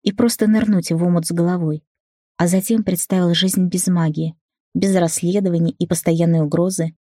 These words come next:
без загадок, которые приходилось разгадывать вновь и вновь, и понял, что будет скучно.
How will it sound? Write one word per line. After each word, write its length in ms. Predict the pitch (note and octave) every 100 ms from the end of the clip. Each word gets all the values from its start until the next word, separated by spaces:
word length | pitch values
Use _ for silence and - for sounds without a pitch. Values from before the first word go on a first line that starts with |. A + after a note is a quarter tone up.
| _ _
без 200 | D#3+ F#3
загадок, 520 | F3+ D#3+ D#3+ F3+ G3
которые 320 | - F#3 F#3+
приходилось 560 | F#3+ - F#3+ F#3 F#3+ -
разгадывать 580 | F#3 F3+ F3+ F3 F3 E3+
вновь 360 | E3 F3 G3
и 60 | D#3+
вновь, 360 | D3+ E3+ F#3+ _ _ _ _
и 100 | -
понял, 380 | E3 G3+ A3 A3
что 280 | - - F3
будет 300 | E3 F3 E3+
скучно. 540 | - D3 C#3+ - D#3